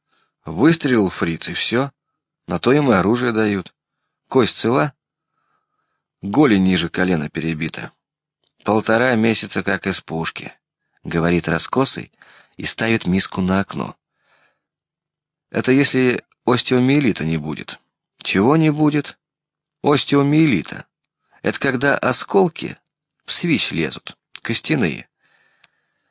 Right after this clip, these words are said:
Тогда, пока все не вылезут, лежать будешь". "А нерв задет?" спрашивает другой, похожий на грека. "Чёрт его знает". "Пальцы чувствуешь?" "Чувствую". "А двигать можешь?" "Не пробовал".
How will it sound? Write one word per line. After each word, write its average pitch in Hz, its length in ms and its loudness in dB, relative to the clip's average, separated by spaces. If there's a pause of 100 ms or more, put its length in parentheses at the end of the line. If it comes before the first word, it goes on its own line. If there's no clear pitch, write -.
(220)
Тогда, 113 460 0
пока 123 340 -2
все 135 220 0
не 127 120 2
вылезут, 147 600 -2
лежать 98 400 0
будешь". 67 480 -12 (480)
"А 95 160 0
нерв 113 300 2
задет?" 101 540 0 (100)
спрашивает 87 640 -2
другой, 101 440 0 (240)
похожий 95 440 0
на 104 160 2
грека. 82 400 -6 (360)
"Чёрт - 360 -2
его 92 180 -2
знает". 76 320 -8 (600)
"Пальцы 104 340 0
чувствуешь?" - 600 -4 (280)
"Чувствую". 90 520 -4 (360)
"А 101 140 0
двигать 104 400 2
можешь?" 123 420 -2 (380)
"Не 92 120 0
пробовал". 95 520 -2